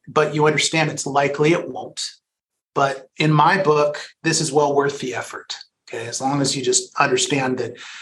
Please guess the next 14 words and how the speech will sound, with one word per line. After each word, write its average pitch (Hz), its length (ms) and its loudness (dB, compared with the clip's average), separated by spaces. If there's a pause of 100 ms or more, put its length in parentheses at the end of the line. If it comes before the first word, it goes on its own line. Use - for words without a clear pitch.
(280)
uh, 120 180 0
there's 127 220 4
more 131 240 4
chance 123 300 0
it 120 100 -6
won't 120 180 -6
work - 240 -2
out 113 240 -4
than 127 120 -2
a 117 60 -8
chance 113 320 -2
that 113 120 -2
it 104 80 -8
will. 147 340 0